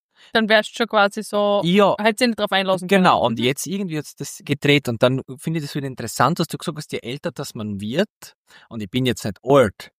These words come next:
Speaker 1: Mhm.
Speaker 2: aber man merkt so, wie man schön langsam vom einen zum anderen kommt.
Speaker 1: Ja, ja,
Speaker 2: Ja.
Speaker 1: finde ich schön.
Speaker 2: Da, weil die lachen, meine ich das voll ernst, gell?
Speaker 1: Ja, ich verstehe dich
Speaker 2: Ja.
Speaker 1: total, Martin.
Speaker 2: Ja, und
Speaker 1: Lass dich nicht aus dem
Speaker 2: irgendwie,
Speaker 1: Konzept bringen von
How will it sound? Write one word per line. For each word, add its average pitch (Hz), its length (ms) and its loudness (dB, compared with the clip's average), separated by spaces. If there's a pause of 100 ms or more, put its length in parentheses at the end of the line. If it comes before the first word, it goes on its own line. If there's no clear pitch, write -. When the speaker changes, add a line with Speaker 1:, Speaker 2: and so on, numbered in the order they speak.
(260)
Speaker 1:
Mhm. 202 220 -6
Speaker 2:
aber 123 180 4
man 120 200 2
merkt 120 340 0
so, 160 220 2
wie 147 80 2
man 139 160 0
schön 123 240 -2
langsam 151 580 0 (320)
vom 120 220 -14
einen 127 320 2
zum 135 240 -10
anderen 139 340 -2
kommt. 87 280 -20 (100)
Speaker 1:
Ja, 233 180 2 (220)
ja, 262 200 2
Speaker 2:
Ja. 320 240 2
Speaker 1:
finde 311 240 -2
ich - 60 -14
schön. 302 320 0 (280)
Speaker 2:
Da, 143 120 -2
weil 135 160 0
die 160 140 -2
lachen, 143 340 -2
meine 135 180 -2
ich 131 60 -12
das 139 140 -12
voll 139 180 -20
ernst, 123 340 -10 (120)
gell? 240 120 2
Speaker 1:
Ja, 302 200 4
ich 233 120 0
verstehe 220 380 -2
dich 214 80 -4
Speaker 2:
Ja. 143 100 0
Speaker 1:
total, 196 180 2
Martin. 175 340 -4
Speaker 2:
Ja, 175 160 2
und - 200 -6
Speaker 1:
Lass 240 120 4
dich 170 120 0
nicht 240 160 2
aus 233 60 8
dem 196 80 2
Speaker 2:
irgendwie, 196 140 -2
Speaker 1:
Konzept 240 340 -4
bringen 247 180 -4
von 220 60 2